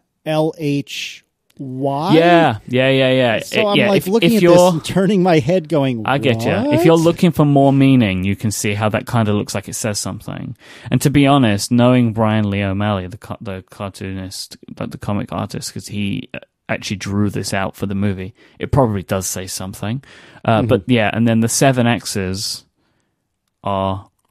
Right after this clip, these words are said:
Speaker 2: uh, Ramona writes down her phone number for Scott. Um, and it says Ramona, and then it has a phone number,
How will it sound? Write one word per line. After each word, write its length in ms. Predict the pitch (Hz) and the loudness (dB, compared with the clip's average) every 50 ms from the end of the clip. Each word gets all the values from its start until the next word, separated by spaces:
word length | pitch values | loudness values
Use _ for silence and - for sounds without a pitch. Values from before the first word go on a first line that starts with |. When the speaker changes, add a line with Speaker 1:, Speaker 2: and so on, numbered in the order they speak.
| _ _ | _ _
Speaker 2:
uh, 320 | 113 107 101 95 95 95 98 113 120 120 - - - _ - - | -4 -2 0 0 -2 -2 -6 -10 -14 -16 -18 -20 -20 _ -20 -16
Ramona 560 | - - - 120 117 123 123 127 127 120 113 | -12 -2 0 2 4 4 6 6 4 4 4
writes 300 | 110 113 110 104 - - | 4 2 2 0 -2 -4
down 220 | - 107 107 107 104 | -2 -2 0 0 0
her 100 | 107 98 | -2 -4
phone 280 | - - 107 104 107 110 | -2 -2 0 0 2 2
number 260 | 110 110 107 113 110 | 2 2 0 0 -2
for 140 | - - 113 | -2 -6 -10
Scott. 360 | - - - 107 117 - - _ _ _ _ _ _ _ _ _ _ _ _ _ _ _ _ _ _ _ _ - | -8 -4 0 0 0 0 -2 _ _ _ _ _ _ _ _ _ _ _ _ _ _ _ _ _ _ _ _ -8
Um, 440 | - 101 98 95 95 95 92 95 - | -6 -4 -2 -2 -4 -4 -6 -8 -8
and 160 | - - 107 | -8 -6 -6
it 100 | 101 92 | -6 -6
says 300 | - - 107 101 95 98 | -6 -6 -6 -6 -6 -6
Ramona, 520 | 101 95 98 127 143 143 135 127 127 120 117 | -6 -2 0 2 4 4 4 4 4 4 2
and 120 | 113 110 | 2 2
then 140 | 104 104 101 | 0 -2 -4
it 40 | 104 | -6
has 140 | 104 101 101 | -8 -8 -8
a 60 | 104 | -10
phone 280 | - - 127 120 113 | -6 -2 -2 0 0
number, 280 | 113 113 110 104 101 101 | 0 0 -2 -2 -4 -4